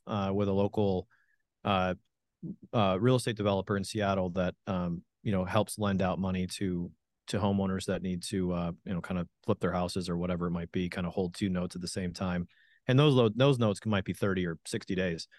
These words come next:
I love those, uh, because they, you know, as a, as an operator myself, I need to keep liquidity at a premium because I need to sign on loans. Um, so I like having money go out, but I like having it come,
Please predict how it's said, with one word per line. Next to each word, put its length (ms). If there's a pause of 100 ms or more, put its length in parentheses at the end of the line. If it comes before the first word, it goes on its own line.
(400)
I 80
love 200
those, 520
uh, 160
because 320
they, 240 (520)
you 100
know, 100
as 160
a, 160
as 160
an 80
operator 400
myself, 640
I 80
need 140
to 60
keep 200
liquidity 560 (360)
at 200
a 40
premium 480
because 280
I 60
need 120
to 80
sign 220
on 160
loans. 360 (540)
Um, 160
so 120
I 40
like 220
having 260
money 160
go 140
out, 160
but 100
I 80
like 180
having 220
it 80
come, 280